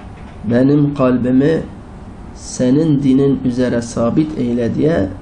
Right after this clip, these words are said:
Peygamber aleyhissalatü vesselamın da kalp değişikliğe uğradığından dolayı Allahu Teala'ya dua etmesi ve yalvarması vardır.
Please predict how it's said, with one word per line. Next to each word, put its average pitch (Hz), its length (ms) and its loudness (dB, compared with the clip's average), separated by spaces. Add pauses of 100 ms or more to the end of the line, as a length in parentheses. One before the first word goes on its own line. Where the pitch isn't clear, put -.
Peygamber 131 480 2
aleyhissalatü 123 720 -2
vesselamın 120 560 0
da 165 240 2 (580)
kalp 160 360 0
değişikliğe 139 600 0
uğradığından 131 760 2
dolayı 143 300 2
Allahu 131 400 -2
Teala'ya 123 340 -2
dua 123 200 0
etmesi 131 600 0 (540)
ve 135 220 2 (920)
yalvarması 117 720 2
vardır. 95 420 -6